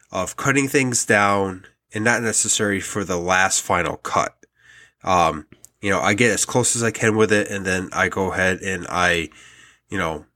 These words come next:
marry things up in different ways. But, um, I know going off of my table saw, I have everything pretty much the way I need it.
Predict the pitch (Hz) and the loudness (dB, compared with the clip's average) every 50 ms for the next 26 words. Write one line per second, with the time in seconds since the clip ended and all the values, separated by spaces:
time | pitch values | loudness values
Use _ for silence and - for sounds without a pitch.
0 | _ _ _ - 110 98 101 98 98 95 90 - 104 98 95 90 - 90 85 85 | _ _ _ -4 0 4 4 4 4 2 0 0 -2 -2 -2 0 0 0 0 -2
1 | - _ - 104 101 95 - 110 - 87 80 85 85 82 73 69 71 - - - | -4 _ -14 -14 -10 -8 -8 -8 -8 -8 -10 -8 -4 -4 -2 -2 -2 -4 -4 -6
2 | 73 - - _ _ _ _ _ _ - _ _ _ _ - 92 90 87 80 76 | -8 -10 -10 _ _ _ _ _ _ -20 _ _ _ _ -4 -2 0 0 0 0
3 | 73 71 - _ _ _ - 104 120 127 120 117 117 113 110 107 101 - 110 104 | -4 -8 -16 _ _ _ 0 2 2 4 4 4 6 6 6 4 4 2 2 4
4 | 101 101 90 90 98 - - - - 98 98 98 - - 117 113 107 104 101 - | 4 2 4 4 4 2 2 0 0 0 0 0 2 2 2 2 2 2 0 0
5 | - 101 87 80 78 78 - 85 92 95 87 90 95 95 104 110 107 127 127 127 | 2 2 2 2 0 -2 0 0 0 0 2 0 -2 -2 -4 -4 -2 -2 -2 -2
6 | 120 - - - 143 143 139 139 143 143 - - 131 123 127 131 131 131 143 165 | -4 -4 -2 0 2 2 2 2 2 2 2 0 2 2 2 2 2 2 2 2
7 | 139 95 78 - - | 2 2 0 -2 -6